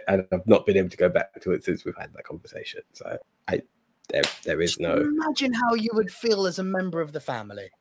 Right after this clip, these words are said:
Speaker 1: Bro, I'm, I, listen,
Speaker 2: Seeing,
Speaker 1: I've
Speaker 2: seeing
Speaker 1: nothing
Speaker 2: a
Speaker 1: but
Speaker 2: mur-,
Speaker 1: sympathy.
Speaker 2: seeing someone
Speaker 1: I, I
Speaker 2: you love killed in front of you on screen and people laughing at it. Like,
Speaker 1: No,
Speaker 2: that has
Speaker 1: I
Speaker 2: got
Speaker 1: mean
Speaker 2: to be one of the worst fucking feelings, man.
Speaker 1: Yeah.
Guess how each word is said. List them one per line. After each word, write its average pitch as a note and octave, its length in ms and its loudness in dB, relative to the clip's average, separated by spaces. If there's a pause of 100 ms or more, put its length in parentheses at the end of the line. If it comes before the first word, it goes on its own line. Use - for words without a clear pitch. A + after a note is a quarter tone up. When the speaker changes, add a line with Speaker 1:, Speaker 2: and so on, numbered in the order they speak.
(220)
Speaker 1:
Bro, C4+ 420 10
I'm, F3 240 6
I, G2 120 12
listen, G3+ 300 10
Speaker 2:
Seeing, - 120 10
Speaker 1:
I've A#2+ 200 8 (180)
Speaker 2:
seeing - 300 -2
Speaker 1:
nothing G#3 220 8
Speaker 2:
a F3 40 10
Speaker 1:
but A#3 240 10
Speaker 2:
mur-, F3 120 12
Speaker 1:
sympathy. A#2 280 6
Speaker 2:
seeing - 120 -2
someone G#2+ 280 6
Speaker 1:
I, - 40 0
I - 40 0
Speaker 2:
you - 100 0
love G3 280 8 (460)
killed A3 260 6
in G3 120 0
front G#3 200 0
of F3+ 100 -2
you F#3 140 0
on F3+ 120 0
screen D#3+ 460 -4 (100)
and E3+ 140 -4
people D#3 440 -2
laughing D#3+ 520 0
at G#2+ 140 -12 (100)
it. G2+ 260 -8 (840)
Like, - 180 6
Speaker 1:
No, F4 80 12
Speaker 2:
that C4+ 100 10
has C4+ 120 8
Speaker 1:
I E4 40 12
Speaker 2:
got E4+ 60 12
Speaker 1:
mean D#4 100 10
Speaker 2:
to B3 100 2
be C4 100 6
one B3+ 180 4
of B3 100 8
the C4+ 320 0
worst D#4 420 6
fucking A#3 420 2
feelings, C3+ 580 0
man. G2+ 360 -6 (500)
Speaker 1:
Yeah. D#2 200 -2